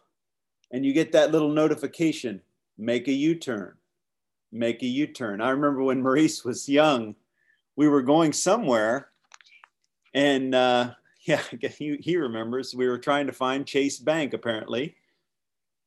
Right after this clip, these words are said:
And, um, everywhere we went, you just heard this,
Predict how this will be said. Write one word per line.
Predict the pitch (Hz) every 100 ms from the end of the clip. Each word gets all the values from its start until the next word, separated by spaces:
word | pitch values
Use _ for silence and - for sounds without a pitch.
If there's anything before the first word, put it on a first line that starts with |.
| -
And, | 131 135 135 127
um, | 120 117 113 113 - _ _ _ _ _ _ _ _ _ _
everywhere | 170 190 165 180 151 165 170
we | 156
went, | 147 160 214 123 113
you | 135
just | 151 -
heard | - 165 139
this, | 131 123 -